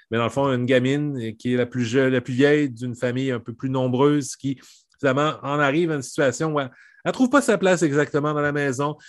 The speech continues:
Elle se demande un peu, euh, qu'est-ce qu'elle fait là, euh, et elle, elle se met à chercher un endroit pour elle, donc un petit abri. Euh, et, euh, ben, dans le fond, on, je trouve que c'est des albums qui, en B D,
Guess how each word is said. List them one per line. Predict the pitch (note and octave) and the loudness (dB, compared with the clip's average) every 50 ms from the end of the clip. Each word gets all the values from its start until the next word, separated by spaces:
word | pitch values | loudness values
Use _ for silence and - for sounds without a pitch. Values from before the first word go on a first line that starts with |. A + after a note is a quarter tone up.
| - - - | -20 -14 -6
Elle | - A#2+ | -6 -4
se | A#2+ E3 | 0 2
demande | D3+ C#3+ D3 D#3 D#3+ D#3 | 0 2 2 0 0 0
un | D3 C#3 | 0 -2
peu, | B2 C#3+ D#3 D#3 D#3+ D3+ | -2 0 2 2 4 2
euh, | D3 C3+ | 2 2
qu'est-ce | C#3+ C#3+ C3 - | 0 -2 -4 -2
qu'elle | D3+ D3 | -4 -4
fait | - - D#3+ D#3 | -2 -2 -4 -2
là, | D3+ C#3+ | 0 0
euh, | C3+ C3+ C3+ C3+ C3+ C3 C3 A#2+ A#2 A2+ G#2 _ _ _ _ _ - | 0 2 0 0 -2 -2 -4 -4 -4 -6 -8 _ _ _ _ _ -4
et | A2+ B2 C3 | -2 0 2
elle, | B2+ A#2+ A#2+ A#2 A2+ | 2 2 0 -2 -2
elle | A#2 A2+ | -4 -4
se | - - | -4 -2
met | D3 | -2
à | C#3+ C3+ | -2 0
chercher | - D3 A#2+ - - D#3+ D#3+ | 0 -2 -2 -2 0 -2 0
un | D3 C3+ | 0 0
endroit | C3 B2 A#2 A2+ A2 A#2+ B2 A#2+ - _ _ | -2 -2 -2 -2 -2 -2 -4 -4 -8 _ _
pour | _ - C3+ B2 A2 | _ -2 -2 0 2
elle, | B2 B2+ C3 C3 B2+ | 2 2 2 2 0
donc | B2 A#2+ A2+ - | -2 -6 -6 -6
un | A#2 A2 | -6 -6
petit | G2+ - - A2+ A2 - - - C3+ B2 _ - | -6 -6 -4 -4 -4 -4 -8 -12 -12 -10 _ 0
abri. | C3 B2 A#2+ A2 B2+ A2 B2+ C#3+ C3 - - - - _ _ _ - - | 0 2 4 4 4 4 4 2 2 -2 -14 -20 -20 _ _ _ -10 -6
Euh, | A2 G#2+ G#2 G#2 G#2 G2 - - | -4 -2 0 -2 -2 -4 -6 -6
et, | A#2+ A#2+ B2 B2 B2 A2 | -4 0 0 2 0 0
euh, | G#2 G2+ G#2 G#2 G#2 | -2 -4 -4 -6 -6
ben, | G#2+ A#2 A2+ A2 - _ _ _ _ _ _ _ _ _ - | -4 -4 -4 -4 -6 _ _ _ _ _ _ _ _ _ -8
dans | - B2 | -4 -4
le | A#2+ | -4
fond, | A#2 - D3+ D3+ D3+ C3 - - - - - _ _ | -2 0 0 0 0 -2 -6 -10 -20 -20 -20 _ _
on, | - A#2 B2+ - - - - - - | -10 -10 -8 -8 -10 -16 -18 -8 -2
je | C#3 C3 D3 | 4 6 6
trouve | D3 C#3 D3 G3+ G3+ - | 6 8 6 4 4 4
que | - | 4
c'est | - D#3+ | 4 6
des | D3 C#3+ C#3 B2 C#3+ | 8 8 8 6 6
albums | C#3 C#3 B2+ B2 D3 D#3+ F3 F3+ F3+ F3 E3+ D3 | 4 4 4 4 4 4 4 4 2 0 -4 -4
qui, | - - - D#3+ E3 D#3 - | -6 -10 -6 -6 -6 -6 -4
en | - C#3+ D#3 D#3+ D#3 | 0 2 2 2 4
B | C#3+ C#3+ C#3 C3 | 4 4 4 4
D, | B2+ A#2 C3+ C#3+ E3+ G3+ G3 | 4 4 2 2 0 0 -4